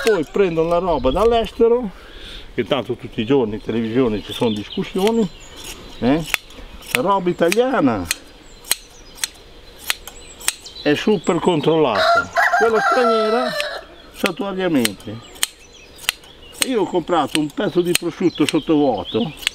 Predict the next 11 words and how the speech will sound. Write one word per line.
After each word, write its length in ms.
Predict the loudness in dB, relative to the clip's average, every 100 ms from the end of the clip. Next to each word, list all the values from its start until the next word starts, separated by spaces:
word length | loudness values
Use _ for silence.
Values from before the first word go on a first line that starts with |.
| -10 -18 -18 -16 -10 -10 -10 -20 -20 -20 -10 -10 -10 -20 -20 -20 -6 -6 -6 -20 -20 -20 -20 -20 -20 -20 -20 -18 -18 -4
che 100 | 2
dopo, 320 | 4 4 2 2
non 160 | 2
ti 140 | 4 4
dico 240 | 4 2
la 80 | 2
bugia, 340 | 2 4 2
te 140 | 2 2
lo 100 | 2
facciano 460 | 0 -2 0 2
usare, 520 | 4 4 2 0 -2